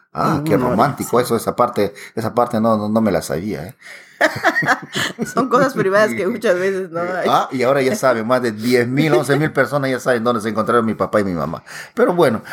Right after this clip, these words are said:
Speaker 1: mamita, ¿y, y, y tu trabajo en el Comité de Derechos Humanos? O sea, ¿tú trabajaste con cuántos años como profesora?
Speaker 2: Yo me jubilé, eh, por tiempo de servicios. Realmente estaba en, eh,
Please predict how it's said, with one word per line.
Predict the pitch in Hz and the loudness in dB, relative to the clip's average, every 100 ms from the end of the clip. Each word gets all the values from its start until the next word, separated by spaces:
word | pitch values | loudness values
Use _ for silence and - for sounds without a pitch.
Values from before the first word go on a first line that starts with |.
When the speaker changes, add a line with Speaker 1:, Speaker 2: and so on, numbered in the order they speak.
| - - | -16 -2
Speaker 1:
mamita, | 123 147 143 113 | 2 2 2 2
¿y, | 117 175 - | 2 -2 -2
y, | 135 127 110 | 0 0 0
y | 113 | -2
tu | - | -2
trabajo | 120 131 170 131 | 0 0 0 0
en | 110 | 0
el | 98 - | 0 -2
Comité | 107 101 92 135 | -2 -2 0 2
de | |
Derechos | 110 110 113 - | 2 0 -4 -4
Humanos? | 107 117 87 - | 0 2 0 -4
O | |
sea, | 107 123 | -2 0
¿tú | |
trabajaste | 226 151 143 143 | 2 2 2 0
con | 123 117 | -4 -4
cuántos | - 165 - 139 | -2 -2 0 -2
años | 135 | -2
como | - 107 | 0 0
profesora? | 95 87 95 - 117 160 - _ _ | 0 -2 -4 0 0 0 -6 _ _
Speaker 2:
Yo | 147 185 | 2 2
me | 208 | 2
jubilé, | 208 160 143 120 147 214 - _ _ | 0 -2 0 2 2 0 -6 _ _
eh, | 139 147 - | -8 -8 -4
por | 143 | -4
tiempo | 143 175 175 | 0 4 4
de | |
servicios. | 156 127 143 170 - 185 226 - - _ _ _ _ | 2 0 2 2 2 0 -2 -6 -16 _ _ _ _
Realmente | 147 165 185 170 175 160 | -6 -4 -2 -4 -2 -2
estaba | 156 170 151 | -2 0 0
en, | 151 113 - | 0 -4 -6
eh, | - | -10